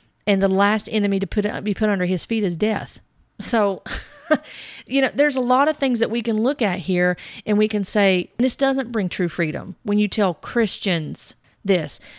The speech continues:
And I'm also gonna say this, just because I say this or someone else says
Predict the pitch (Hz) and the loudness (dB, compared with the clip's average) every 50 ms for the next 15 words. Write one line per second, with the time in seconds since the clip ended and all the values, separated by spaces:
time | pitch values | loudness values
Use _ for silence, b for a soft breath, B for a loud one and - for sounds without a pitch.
0 | B B - 214 214 - - 247 254 254 240 240 262 - 277 247 240 220 - - | B B -2 0 0 0 0 0 0 2 2 0 0 0 0 0 0 0 0 0
1 | 220 208 190 202 190 175 151 - - 214 262 277 - - - - _ _ - 208 | 0 2 2 2 0 0 -2 -4 -2 -2 -2 -2 -2 -4 -10 -16 _ _ -6 -4
2 | 240 233 - 226 226 214 208 196 B B B B B B B _ _ - - - | -4 -4 -2 0 2 2 2 0 B B B B B B B _ _ -20 -14 -8
3 | - 208 220 240 247 - - 254 240 240 214 240 226 233 - - 190 - - 226 | -4 -2 -2 -2 -2 -2 -2 -2 0 0 2 2 0 0 0 -2 -4 -2 -2 0
4 | 220 214 214 202 202 208 220 - - - 214 208 202 202 196 | 0 0 0 0 0 0 -2 -2 0 0 2 4 4 2 0